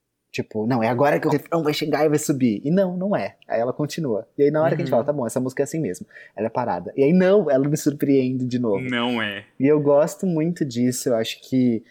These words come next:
Speaker 1: que ela é muito inteligente nesse sentido, tudo bem, ela e a equipe dela, no geral, é muito inteligente porque ela consegue juntar tudo, tanto a letra perfeita quanto essa produção que é diferente, que chama atenção quando para pra ouvir.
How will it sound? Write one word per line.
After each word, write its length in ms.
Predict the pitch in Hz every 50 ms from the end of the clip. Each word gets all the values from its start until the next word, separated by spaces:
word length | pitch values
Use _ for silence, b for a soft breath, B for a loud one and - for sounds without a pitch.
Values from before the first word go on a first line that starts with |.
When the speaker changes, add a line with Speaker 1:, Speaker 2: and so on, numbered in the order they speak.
| B B B B B B B B
Speaker 1:
que 80 | - -
ela 120 | 135 139
é 40 | 139
muito 280 | 139 139 151 147 - 165
inteligente 760 | 156 - 160 147 147 147 143 120 127 135 139 156 156 - -
nesse 200 | 131 123 123 -
sentido, 320 | - 123 113 - 131 117 -
tudo 140 | - 131
bem, 240 | 127 120 110 104 104
ela 200 | 117 131 135 127 117
e 60 | 110
a 60 | 110
equipe 340 | 113 113 - - 135 - 131
dela, 340 | 120 113 110 123 135 131 117
no 180 | 113 110 110 110
geral, 420 | 104 107 101 95 95 107 117 b b b b b
é 120 | b 120
muito 400 | 131 143 143 151 170 190 190 -
inteligente 720 | 185 165 - 156 143 143 143 127 127 120 127 135 135 - 135
porque 420 | - - 120 - - 131 123 123 -
ela 160 | 117 127 127
consegue 380 | - - 135 - 143 135 139
juntar 320 | 139 127 135 131 127 139 151 -
tudo, 280 | - - 113 98 101
tanto 380 | - - 139 151 - 170 165 -
a 140 | - - 123
letra 440 | 120 117 120 147 165 156 - 165 160
perfeita 520 | - 147 135 127 - 139 135 135 - 131
quanto 180 | - - 127 123
essa 180 | 123 - 131
produção 540 | 127 - - 135 131 127 - - 139 135 147
que 80 | 151 135
é 40 | 117
diferente, 520 | - - - 127 113 110 120 127 123 -
que 100 | - 127
chama 360 | - - - 156 147 165 190
atenção 500 | 180 - 160 147 131 - - 135 131 139
quando 180 | 139 - 123 117
para 280 | 117 - 113 117 117
pra 160 | - - 123 117
ouvir. 440 | 113 107 98 101 104 117 127 135